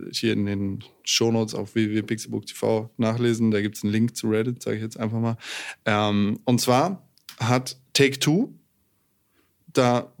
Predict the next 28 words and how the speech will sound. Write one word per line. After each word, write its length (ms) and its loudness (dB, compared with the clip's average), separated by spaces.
anscheinend 420 4
zwei 220 4
Privatdetektive 1000 4
hingeschickt 540 6
zu 140 4
dem 360 6
Mod-Entwickler 760 4
von 360 2
Five 560 2
M. 400 4
Und 340 4
angeblich 640 4
sind 240 2
diese 160 2
zwei 220 2
Privatdetektive 1080 2
an 200 4
seine 220 6
Tür 160 4
gekommen, 500 2
haben 240 4
ihm 120 6
ein 140 4
Telefon 400 4
in 100 4
die 120 4
Hand 180 2
gegeben. 540 2